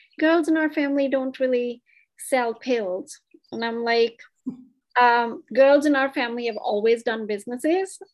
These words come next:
and this is a business." <laughs> They're like, "Okay." <laughs> And, um, so what we did was we just retreated. We just stopped talking to them about it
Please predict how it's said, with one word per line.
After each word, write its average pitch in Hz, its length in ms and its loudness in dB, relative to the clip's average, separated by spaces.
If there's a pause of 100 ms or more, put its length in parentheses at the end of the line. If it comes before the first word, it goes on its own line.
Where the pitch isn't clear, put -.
(120)
and 247 240 2
this 240 220 2
is 233 220 0 (220)
a 247 80 -2
business." - 720 -8
<laughs> - 80 -10
They're 254 300 0
like, 226 320 -4 (580)
"Okay." 262 460 4 (320)
<laughs> - 1160 -4
And, 294 400 2 (840)
um, 247 440 4 (880)
so 285 280 6
what 294 300 2
we 285 280 4
did 247 320 4
was 226 260 -2
we 240 300 -6
just 233 540 -2 (220)
retreated. 226 800 0
We 226 140 -4
just 240 220 -6 (140)
stopped - 380 -4
talking 226 420 -6
to 240 80 -8
them 220 220 -4
about 202 300 -2
it 214 200 -2